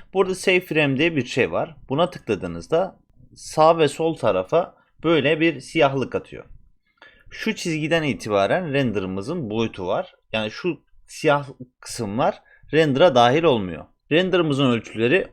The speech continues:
on altıya dokuz. Ben bunu Instagram'da paylaşacağım için birebir ölçekli bir render çıktısı almak istiyorum. Birebir'e tıkladım. Normalde şuradaki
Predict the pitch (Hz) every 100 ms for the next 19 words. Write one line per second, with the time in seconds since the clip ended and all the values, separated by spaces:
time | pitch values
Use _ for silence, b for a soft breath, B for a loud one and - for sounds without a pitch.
0 | - 147 151 117 - 98 87 107 - 202
1 | - 151 160 160 165 170 - _ 135 -
2 | 147 143 156 165 - 139 117 101 95 92
3 | 87 101 - 170 185 _ - - _ -
4 | 151 160 156 139 104 104 - 110 92 92
5 | - - - - _ _ _ 120 120 110
6 | - - - 90 87 82 - 95 117 -
7 | - 170 160 _ 180 175 123 110 98 -
8 | 82 78 110 175 _ _ _ _ - -
9 | _ 127 165 190 156 110 110 160 - 165
10 | 160 160 104 101 -